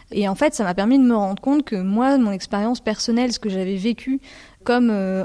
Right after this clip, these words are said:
envie de, euh, vivre dans l'église, la conversion écologique, c'était partagé dans plein de paroisses, dans plein d'endroits,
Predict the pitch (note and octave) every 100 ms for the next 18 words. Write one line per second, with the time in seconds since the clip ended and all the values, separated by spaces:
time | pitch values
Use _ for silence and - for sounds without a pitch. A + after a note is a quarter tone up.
0 | - A3 A#3+ A#3 C4+ C#4 G#3 G#3+ A#3 G3
1 | F3+ F3+ F#3 G3 C4 G#3+ G#3 G#3 G3+ G#3+
2 | G3+ - F#3+ F#3+ G3 F#3+ G#3+ G3 F#3+ F3+
3 | F3 C#4+ - - A3 A#3 A#3+ - G3 G3+
4 | B3 A#3+ F3+ F3+ F#3 F#3 F#3 G3 B3 A#3+
5 | F#3 F#3+ F#3 F3 F#3+ C#4+